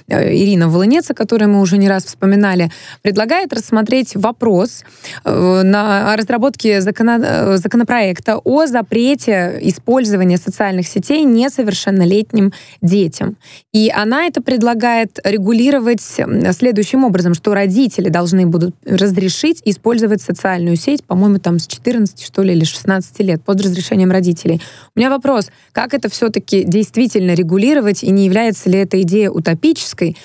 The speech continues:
потому что ребенок просто может ночью вытащить паспорт родителя, сфотографировать и под каким-нибудь другим именем, Петей Васечкиным, точно так же сидеть в сети.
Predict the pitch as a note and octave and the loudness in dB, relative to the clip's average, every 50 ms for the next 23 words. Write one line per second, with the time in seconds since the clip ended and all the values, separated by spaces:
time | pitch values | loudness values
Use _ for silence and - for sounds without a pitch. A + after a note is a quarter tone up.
0 | - - _ - E3 F#3 F3 F3+ G3+ - - A3 F#3+ G3 F3 G3 G#3 G#3+ A3 - | -20 -16 _ -4 -2 -2 0 0 0 0 0 0 0 0 0 0 0 0 -2 -2
1 | - A#3 G3+ G#3 - - G3+ F#3+ F#3 F#3+ F#3+ G3+ - F#3 F#3 G3 F#3 - G#3 F3 | -2 -2 -2 -2 -2 -2 0 0 2 2 2 2 2 2 0 0 0 0 0 0
2 | G3 F#3+ - G3 - - E3+ - G3 G3 F#3+ - - F#3+ - F#3 F#3 F3+ D3+ D#3+ | 0 0 -2 -4 -4 -6 -6 -4 -4 -4 -4 -4 -6 -4 -2 -2 -2 0 0 0
3 | D3+ - G#3 G3+ B3 - - - - - F3 F#3 F#3 F3 - - F3 E3 F3 G#3 | 0 0 -2 -2 -2 -4 -6 -6 -2 0 0 0 0 -2 -2 -2 0 0 0 0
4 | A#3+ - - - - - - - F3+ - G3+ - - G3 F#3 - A#3 A#3+ A#3+ A3+ | -2 -4 -8 -18 -20 -10 -6 -4 -4 -2 -4 -4 -4 -4 -2 0 0 2 2 2
5 | F#3 F#3+ F#3 E3 D#3 G3 G#3 F3+ F#3+ A3+ A3 G#3 - G3+ G3 F3+ F3+ F3+ F#3 G3 | 2 2 0 0 0 0 0 0 0 2 2 2 2 2 2 2 2 2 2 4
6 | A#3 B3+ B3 - - - - _ A3 A3+ - - G#3+ F3+ F#3 E3+ E3 - E3+ - | 2 2 0 -2 -8 -20 -6 _ -2 -2 0 0 0 0 0 -2 -2 -4 -6 -8
7 | - - G#3+ G#3 A3+ A#3+ B3+ - - - _ - G#3+ - - G#3+ F#3+ G#3 G#3 A3+ | -4 -2 0 2 2 2 0 -2 -6 -6 _ -4 -4 -2 -2 -2 -2 -2 -2 -2
8 | C4 B3+ - B3 G3 G3 F#3+ - - - - - A#3 A3 - - C#4 A3 D#3+ | -2 -2 0 0 0 0 0 -2 -6 -10 -6 -4 -4 -4 -2 0 0 0 0